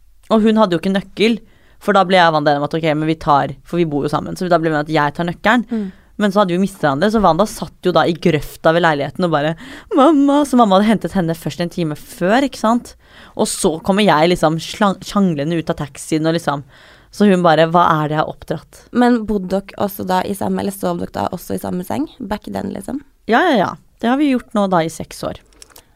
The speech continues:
Speaker 2: Du vet at det høres jævlig sjukt ut.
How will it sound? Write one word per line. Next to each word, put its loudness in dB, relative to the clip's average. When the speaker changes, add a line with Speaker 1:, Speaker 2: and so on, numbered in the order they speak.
Speaker 2:
Du -6
vet -2
at -14
det -2
høres -6
jævlig -8
sjukt -10
ut. -8